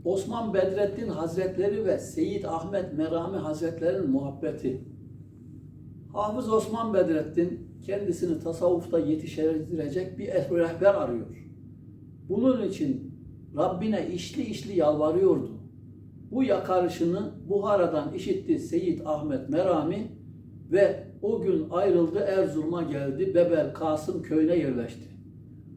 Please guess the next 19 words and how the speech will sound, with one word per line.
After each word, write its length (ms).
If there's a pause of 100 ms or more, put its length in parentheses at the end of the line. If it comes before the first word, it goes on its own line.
(160)
Osman 440
Bedrettin 720
işitti, 800
onun 420 (180)
birinden 600 (140)
sevgisi 640
kalbine 480
işledi. 600 (500)
Bir 400
an 80
önce 600 (120)
gidip 380
görmek 380
istiyordu 760 (600)
onu. 400 (720)
O 320
Bebel 400
Kasım 520
köyünde 680